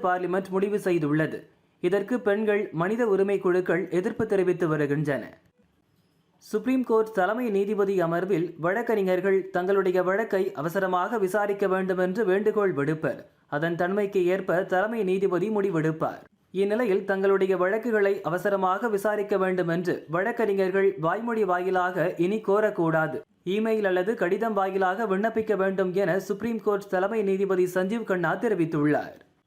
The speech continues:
வெங்காயத்தின் விலையை கட்டுக்குள் கொண்டுவரும் நடவடிக்கையில் மத்திய அரசு இறங்கியுள்ளது. வெங்காயம் விலை உயர்வு தற்காலிகமானது. விலை மேலும் உயரக்கூடாது என்பதற்காக கையிருப்பில் இருக்கும் வெங்காயத்தை விடுவிக்க மத்திய அரசு முடிவெடுத்துள்ளதாக அதிகாரிகள் தெரிவித்துள்ளனர்.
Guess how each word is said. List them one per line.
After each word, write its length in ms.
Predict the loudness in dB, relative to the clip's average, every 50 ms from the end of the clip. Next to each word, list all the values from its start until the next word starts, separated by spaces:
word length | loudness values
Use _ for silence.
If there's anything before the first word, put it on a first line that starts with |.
| _ _ _ _ _ _ _ _ _ _ 4 8
வெங்காயத்தின் 600 | 10 12 12 12 12 12 12 10 10 10 10 12
விலையை 340 | 12 12 12 12 12 12 12
கட்டுக்குள் 500 | 12 12 10 10 10 8 10 12 10 12
கொண்டுவரும் 500 | 12 12 12 12 12 12 12 12 12 12
நடவடிக்கையில் 720 | 12 12 12 12 12 12 12 12 12 12 12 12 12 12
மத்திய 420 | 12 12 12 10 10 10 12 12 12
அரசு 300 | 12 12 12 12 10 12
இறங்கியுள்ளது. 840 | 12 12 12 12 12 12 12 12 12 12 12 12 12 10 8 2 0 -10 -10 2 8
வெங்காயம் 480 | 10 10 12 12 12 12 12 12 10
விலை 220 | 12 12 12 12 12
உயர்வு 440 | 12 12 12 12 12 12 12 12 12
தற்காலிகமானது. 1000 | 12 10 12 12 12 12 12 12 12 12 12 12 12 12 12 12 10 10 8 0 -4 _ -20 _ _ 8
விலை 320 | 12 12 12 12 12 12
மேலும் 400 | 12 12 12 12 12 12 12 12
உயரக்கூடாது 680 | 12 12 12 12 12 12 12 12 12 12 12 12 12 12
என்பதற்காக 800 | 12 12 12 12 12 12 12 12 12 12 12 12 12 12 10 10
கையிருப்பில் 580 | 12 12 12 12 12 12 12 10 12 12 12 12
இருக்கும் 360 | 12 12 12 12 10 10 12
வெங்காயத்தை 560 | 10 12 12 12 12 12 10 10 12 12 12
விடுவிக்க 600 | 12 12 12 12 12 12 12 12 12 10 10 8 8
மத்திய 400 | 10 10 10 10 10 12 12 12
அரசு 360 | 12 12 12 12 10 12 12
முடிவெடுத்துள்ளதாக 960 | 12 12 12 12 12 12 12 12 12 12 12 12 12 12 12 12 12 10 10
அதிகாரிகள் 720 | 12 10 10 10 12 12 12 12 12 12 12 12 12 10
தெரிவித்துள்ளனர். 840 | 12 12 12 12 12 12 12 12 12 12 12 12 12 12 8 6 4